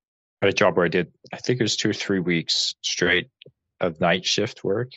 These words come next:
We had to do after hours work. And that wasn't so bad because my commute, there's no traffic 'cause I go to work at nine A M and I'd come home at, or nine P M, and I'd come home at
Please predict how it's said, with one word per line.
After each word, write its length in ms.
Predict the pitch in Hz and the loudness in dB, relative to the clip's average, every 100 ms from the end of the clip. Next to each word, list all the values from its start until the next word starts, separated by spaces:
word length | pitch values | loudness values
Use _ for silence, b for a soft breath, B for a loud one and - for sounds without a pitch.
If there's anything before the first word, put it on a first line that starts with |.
| - | -4
We 100 | 92 | -2
had 100 | 87 | -2
to 80 | 82 | -2
do 200 | 90 87 | -2 -2
after 320 | - 85 - - | 0 -2 -2 0
hours 360 | 80 85 90 | 0 0 -4
work. 220 | - 90 131 - _ _ _ _ _ _ _ _ | -6 -6 -8 -18 _ _ _ _ _ _ _ _
And 100 | 90 | 0
that 100 | 92 | 4
wasn't 220 | 120 110 | 4 2
so 200 | 87 101 | 0 -2
bad 600 | 82 87 92 80 73 82 - _ _ _ _ _ _ | 0 4 4 2 -2 -6 -10 _ _ _ _ _ _
because 220 | 95 85 | -6 -2
my 100 | 90 | 0
commute, 640 | 82 - 80 104 113 92 - _ _ _ _ _ | 0 -2 -2 2 4 4 0 _ _ _ _ _
there's 260 | 90 87 - | -4 -4 -2
no 120 | 101 | -2
traffic 640 | - 98 95 92 - - - - | 0 2 2 2 -4 -8 -12 -10
'cause 200 | 92 87 | -6 -4
I 60 | |
go 140 | 82 95 | -2 -2
to 60 | |
work 240 | 87 92 - | 2 0 0
at 100 | 92 | -2
nine 200 | 92 90 | -2 0
A 160 | 87 85 | 0 2
M 200 | 85 80 | 2 0
and 100 | 82 | -2
I'd 140 | 82 | -4
come 180 | - 87 | -4 -4
home 280 | 95 90 82 | -2 -2 -4
at, 120 | 87 _ _ _ | -8 _ _ _
or 160 | 107 80 | -2 0
nine 260 | 104 104 | 2 0
P 160 | 95 85 | 0 -2
M, 160 | 78 82 - | -2 -8 -10
and 100 | 95 | -6
I'd 140 | 82 | -6
come 160 | - 90 | -6 -6
home 220 | 87 92 | -4 -4
at 160 | 82 - | -6 -10